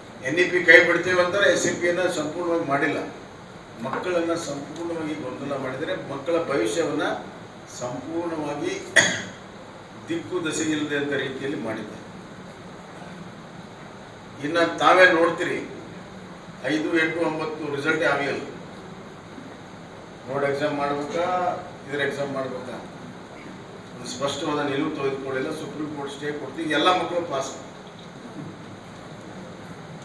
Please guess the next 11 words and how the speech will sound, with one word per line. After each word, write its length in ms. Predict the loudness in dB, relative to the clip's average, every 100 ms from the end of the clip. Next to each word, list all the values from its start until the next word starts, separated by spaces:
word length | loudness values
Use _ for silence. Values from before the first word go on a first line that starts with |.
| -14 -14 -14 -14 -14 -14 -12 2
ಎಲ್ಲ 300 | 6 8 6
ಮಕ್ಕಳು 260 | 2 0
ಪಾಸ್, 200 | 0 -2 -4 -12 -16 -16 -16 -16 -16 -16 -16 -16 -16 -16 -16 -16 -16 -16 -16 -16 -16 -16 -16 -16 -16 -16 -16 -16 -16 -16 -16 -16 -16 -16 -16 -16 -12 -6
ಎಲ್ಲಾದ್ರೂ 320 | 0 0 0
ಉಂಟಾ 240 | -2 -2
ಈ 160 | -2 -2
ತರ 80 | -6 -8 -12 -14 -14 -14 -12 -12 -12 -12 -14 -14 -14 -8
ಗುಣಮಟ್ಟದ 420 | -2 2 2 2
ಎಜುಕೇಶನ್ 520 | 2 2 0 -2 -4
ಕೊಡಕ್ 220 | -4 -6 -4
ಸಾಧ್ಯನಾ? 420 | -4 -2 -2